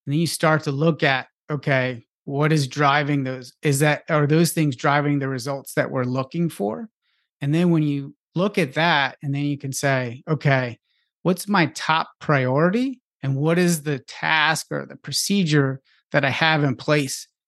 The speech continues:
to align with that?" That's where I would start.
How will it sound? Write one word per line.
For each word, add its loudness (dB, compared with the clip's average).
to 4
align 2
with 0
that?" 0
That's -2
where 2
I 4
would -6
start. 0